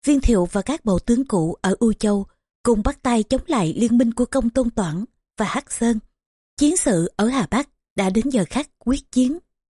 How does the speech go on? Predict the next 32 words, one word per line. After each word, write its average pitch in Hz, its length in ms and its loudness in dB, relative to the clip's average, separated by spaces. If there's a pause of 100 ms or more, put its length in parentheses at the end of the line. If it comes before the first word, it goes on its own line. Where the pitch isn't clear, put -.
(360)
Mặt 214 220 2
khác, 302 280 -2 (120)
sau 269 260 0
khi 226 260 2
Yết 330 220 -2
Giả 214 120 2
Bộc 185 240 -4
Xạ, 160 360 -2 (140)
Bùi 208 160 4
Mậu 175 320 0 (280)
cầm 226 140 0
cờ 220 180 0
tiết 311 280 -2
vào - 160 -2
ải, 165 340 -2 (440)
chư 302 120 4
tướng 285 280 4
ở - 240 -2
Quan 233 140 2 (100)
Trung 254 200 2 (180)
mà 196 160 2
đứng 247 220 0
đầu 202 200 2
là 185 120 2
Đoàn 175 280 -2
Ỏi, 170 300 0 (360)
Vương 294 220 2
Ấp 339 180 -4
lũ 208 160 4
lượt 208 340 2
hưởng 180 300 0
ứng, 277 260 0